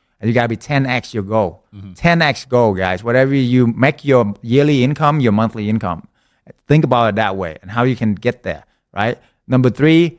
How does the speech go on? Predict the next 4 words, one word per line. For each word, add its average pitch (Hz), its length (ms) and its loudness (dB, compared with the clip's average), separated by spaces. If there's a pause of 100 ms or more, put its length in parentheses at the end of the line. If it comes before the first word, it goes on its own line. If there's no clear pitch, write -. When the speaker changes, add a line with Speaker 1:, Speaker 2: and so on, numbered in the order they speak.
(120)
Speaker 1:
is 104 220 -2
then 123 260 2
consistency, 120 920 0
predictably, 101 680 -2